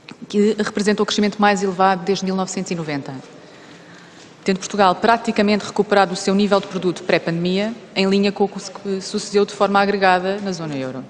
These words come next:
São responsáveis por esta recuperação a melhoria da vertente externa,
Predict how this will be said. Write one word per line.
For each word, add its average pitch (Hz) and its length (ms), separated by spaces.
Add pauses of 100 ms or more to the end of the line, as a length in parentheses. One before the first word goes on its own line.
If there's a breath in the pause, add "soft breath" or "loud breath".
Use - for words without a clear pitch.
(1120 loud breath)
São - 200
responsáveis 247 720
por 240 140
esta 233 260
recuperação 190 760 (120)
a 220 100
melhoria 226 380
da 165 100
vertente 160 320
externa, 147 460